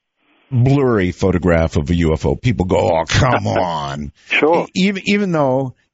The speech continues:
Speaker 1: even though, uh, somebody grabbed a camera in a hurry, probably was moving as they were in shock almost viewing
Speaker 2: Yes.
Speaker 1: this craft. And,
Speaker 2: Yes.
Speaker 1: and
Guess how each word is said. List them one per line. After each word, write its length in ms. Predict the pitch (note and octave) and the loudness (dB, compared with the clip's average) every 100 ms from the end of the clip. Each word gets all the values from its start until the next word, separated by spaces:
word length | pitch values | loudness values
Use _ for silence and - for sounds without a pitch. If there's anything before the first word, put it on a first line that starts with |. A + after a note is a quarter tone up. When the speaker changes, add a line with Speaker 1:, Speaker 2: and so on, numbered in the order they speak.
| - | -2
Speaker 1:
even 440 | E3 E3+ D3+ C#3 | 0 2 2 0
though, 560 | E3+ G3+ C3 A2 A#2+ B2 | 0 2 2 2 0 0
uh, 460 | - A2 G#2+ G#2 G#2 | -2 0 2 0 0
somebody 340 | C3 B2+ A#2 | 0 0 0
grabbed 460 | F2+ G#2 B2 B2+ A#2+ | 0 0 2 0 0
a 20 | |
camera 400 | A2+ A#2 A#2 G#2+ | 0 2 0 0
in 140 | A2 | 0
a 100 | C#3 | 0
hurry, 360 | A#2+ C3+ A2 A#2 | 2 2 2 0
probably 520 | - C3+ C#3 B2+ A#2+ | -2 -2 0 0 0
was 220 | A2+ G#2 | 2 0
moving 520 | A2+ C3 C3 B2 A#2+ A#2 - | 2 2 2 2 2 0 0
as 340 | G#2 F#2+ F#2 | 0 0 0
they 200 | A2+ A2 | 0 2
were 300 | G2+ G#2+ G2 - | 2 2 0 0
in 220 | B2+ G#2 | 0 0
shock 480 | - - D#3+ C3+ - | -2 -2 0 -2 0
almost 680 | A2+ A#2+ A2+ G#2+ A2 - - | 0 2 2 2 0 -4 -14
viewing 480 | G#2+ A2 C3+ B2 A2+ | -6 0 2 2 0
Speaker 2:
Yes. 40 | |
Speaker 1:
this 180 | A2 G2+ | -4 -8
craft. 680 | - D3 A#2+ - - - - | -4 -2 -2 -6 -14 -14 -4
And, 120 | D3 | 0
Speaker 2:
Yes. 100 | C3 - | 0 0
Speaker 1:
and 300 | D3 C3+ | -4 -6